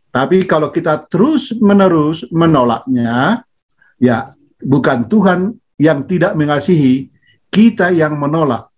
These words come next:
terus-menerus. Jadi jangan nanti, "Ah, Allah itu tidak kasih kalau begitu." Tidak.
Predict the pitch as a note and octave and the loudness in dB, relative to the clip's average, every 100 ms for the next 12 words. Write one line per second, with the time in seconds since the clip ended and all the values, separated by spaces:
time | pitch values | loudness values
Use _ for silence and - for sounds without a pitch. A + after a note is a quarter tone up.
0 | _ - D#3 F3+ - - C#3 C3+ B2+ B2 | _ 0 2 2 -2 -6 -2 0 0 -2
1 | - - - _ _ _ - - - A2+ | -4 -20 -20 _ _ _ -20 -14 -4 0
2 | D3+ D#3+ D#3 E3+ F3+ E3+ C3 F3+ G#3+ G#3+ | 2 2 0 -2 -2 -2 -2 -2 -2 -2
3 | D#3+ C#3+ B2+ C#3 D3 A3+ A3+ D#3+ C#3 D3+ | -2 -2 -2 -2 0 0 2 0 0 0
4 | - F3+ G#3 G#3 G3+ G3 F#3+ F3+ G#3 F#3 | -2 -2 -2 -2 0 0 0 0 0 0
5 | E3+ - D#3+ B3+ D4+ F#3 - | -2 -6 0 0 0 -4 -6